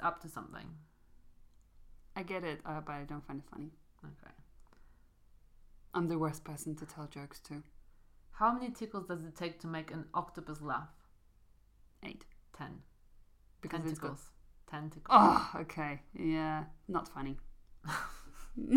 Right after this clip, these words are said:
Speaker 2: And, like, it's, it's, I can,
Speaker 1: Yeah.
Speaker 2: I can see how it could be funny to some people, but I don't
Speaker 1: Mm-hmm.
Speaker 2: find it funny.
Speaker 1: Okay, your face is very serious,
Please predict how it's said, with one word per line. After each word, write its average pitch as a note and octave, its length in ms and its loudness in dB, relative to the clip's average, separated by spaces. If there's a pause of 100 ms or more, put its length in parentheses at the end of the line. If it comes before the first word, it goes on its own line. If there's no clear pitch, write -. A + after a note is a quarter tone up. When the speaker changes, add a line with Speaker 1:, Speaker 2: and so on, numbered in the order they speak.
(720)
Speaker 2:
And, D4 240 8
like, D4+ 220 10
it's, - 280 -2 (580)
it's, G3+ 220 0 (380)
I G#3 140 6
can, G#3+ 300 4
Speaker 1:
Yeah. G3+ 80 2
Speaker 2:
I G3+ 80 2
can G3+ 260 2
see G3+ 240 0
how F3+ 300 4
it F3 260 -8
could D#3+ 260 -4
be D#3+ 80 -4
funny E3+ 260 -4
to - 120 -8
some E3 180 -2
people, D#4 420 -2 (440)
but E3+ 120 -4
I C#3 60 -4
don't D3+ 140 -2
Speaker 1:
Mm-hmm. E3+ 80 -4
Speaker 2:
find D3 120 -4
it C#3 60 -10
funny. - 180 -8 (160)
Speaker 1:
Okay, E3+ 140 -10
your E3+ 80 -6
face F3 220 -4
is D#3 80 -8
very D#3 220 -8
serious, - 280 -6